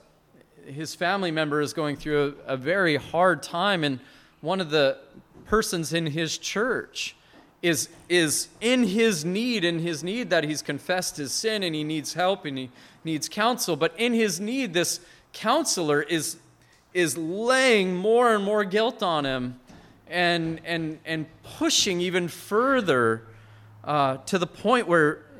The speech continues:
this man who wants to do the right thing, uh, won't go through it anymore. And this is what David is going through, perhaps even to a greater degree, because these people hate David. Notice how his enemies speak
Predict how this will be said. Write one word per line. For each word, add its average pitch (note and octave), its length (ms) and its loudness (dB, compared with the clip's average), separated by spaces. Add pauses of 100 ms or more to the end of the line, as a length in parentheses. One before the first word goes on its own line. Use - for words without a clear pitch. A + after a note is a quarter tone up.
(160)
this D#3+ 300 -4
man G#3 260 4
who F#3+ 140 4
wants F#3 340 0
to F#3 120 -4
do F3 200 -4
the D#3 100 2
right C#3 300 0
thing, F#3 460 -2 (600)
uh, C3+ 280 -8
won't F#3 340 0
go F#3+ 140 4
through A3+ 380 -2
it C#3+ 80 0
anymore. G#2 580 -8 (600)
And D#3+ 380 -2 (1400)
this - 200 -4
is D#3+ 100 -8
what E3 160 -2
David D3 320 -2
is C3 140 -8
going C3+ 260 -6
through, A2 220 -12
perhaps E3+ 480 -4
even E3 220 -6
to D3+ 180 -6
a - 20 -6
greater C3+ 380 0
degree, A2 480 -6 (400)
because F3+ 300 2
these G#3+ 200 -4
people F#3+ 340 -2
hate C#3+ 360 -4
David. G2+ 420 -4 (240)
Notice B3+ 240 0
how G#3 160 6
his E3 140 2
enemies D#3 400 -2
speak A#2 380 -6